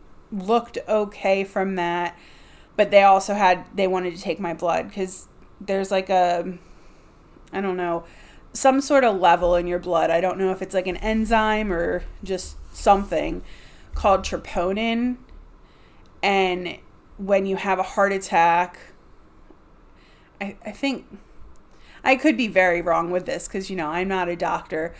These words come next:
but I'm pretty sure that's, like, the level that they look for in your blood to see if you've had a heart attack or if you're, like,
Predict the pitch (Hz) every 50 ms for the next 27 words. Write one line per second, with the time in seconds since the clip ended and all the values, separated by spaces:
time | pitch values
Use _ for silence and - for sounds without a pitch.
0 | - - - - - - 202 196 - 208 208 202 202 - 247 226 233 220 - -
1 | 202 180 175 175 175 - - - - - - - 190 180 190 190 - - - -
2 | - 190 185 180 180 - - - 196 180 190 185 180 180 185 185 190 170 180 170
3 | 170 175 180 175 170 160 - - 185 180 180 175 170 170 170 170 165 170 175 175
4 | - - - - 202 190 196 196 190 - - - - 202 185 175 175 170 165 165
5 | 170 - - 185 185 185 180 180 180 175 170 185 185 180 175 175 170 170 170 -
6 | 175 - - - 170 165 160 160 165 165 170 175 170 170 - - - - - -
7 | - - 151 143 - - - - - - - - - - - - 185 185 - -
8 | 180 185 180 - - 180 180 170 165 165 170 165 - - -